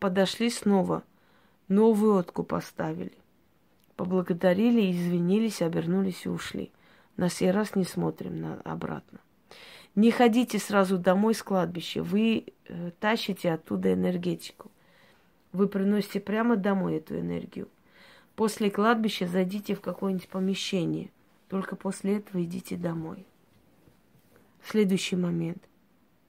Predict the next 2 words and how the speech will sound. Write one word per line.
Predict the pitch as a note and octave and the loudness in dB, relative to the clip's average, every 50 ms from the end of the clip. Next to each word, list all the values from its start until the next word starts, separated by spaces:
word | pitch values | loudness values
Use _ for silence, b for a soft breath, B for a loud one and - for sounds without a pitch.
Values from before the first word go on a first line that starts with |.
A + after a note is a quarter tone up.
| _ _ _ _ _ B B B B B B B B B B B B B B B B B B B B B B B B B B B _ _ _ _ _ _ _ _ _ _ _ _ _ - _ _ _ _ _ _ _ _ _ _ - F3+ F3 F3 E3+ E3+ E3+ F#3 F#3+ - - - _ | _ _ _ _ _ B B B B B B B B B B B B B B B B B B B B B B B B B B B _ _ _ _ _ _ _ _ _ _ _ _ _ -20 _ _ _ _ _ _ _ _ _ _ -8 -6 -4 -2 -2 -4 -4 -8 -10 -12 -16 -16 _
На | - F#3+ G3 G#3+ | 2 4 4 6
кладбище | G#3+ A3 A#3+ A#3+ A#3 A3 F#3+ F#3 F#3+ F3 - - - F3+ E3 E3 F3 - | 6 6 6 8 8 6 4 2 0 -2 -2 -2 -2 0 0 0 -2 -4